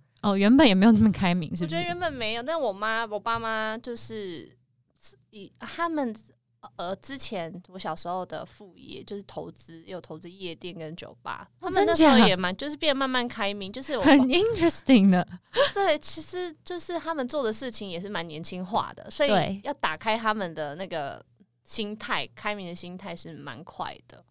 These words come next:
Speaker 1: 嗯哼。
Speaker 2: 然后后面就会跟他聊天，他们也慢慢地去接受一些，因为他们也想要保持年轻嘛。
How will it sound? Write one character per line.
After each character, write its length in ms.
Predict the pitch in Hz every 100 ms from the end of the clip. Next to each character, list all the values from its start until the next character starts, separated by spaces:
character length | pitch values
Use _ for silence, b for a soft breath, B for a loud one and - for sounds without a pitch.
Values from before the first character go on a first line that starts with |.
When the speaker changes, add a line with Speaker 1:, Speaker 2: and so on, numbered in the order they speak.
| _
Speaker 1:
嗯 160 | 220 214
哼。 180 | 208 208
Speaker 2:
然 160 | 202
后 260 | 240 226 196
后 180 | 185 202
面 180 | 196 190
就 80 | 185
会 100 | 185
跟 140 | 190
他 160 | 185 170
聊 180 | - -
天， 180 | - 180
他 80 |
们 100 | 185
也 60 | 143
慢 180 | 156 180
慢 160 | 180
地 80 | 156
去 140 | 180 185
接 300 | - 160 180
受 200 | 180 165
一 60 |
些， 340 | 175 156 - -
因 80 | -
为 80 | 320
他 80 | 381
们 140 | 349
也 140 | 220 220
想 100 | 233
要 80 |
保 140 | 311 175
持 120 | 175
年 220 | 156 147
轻 260 | 156 165 156
嘛。 160 | 156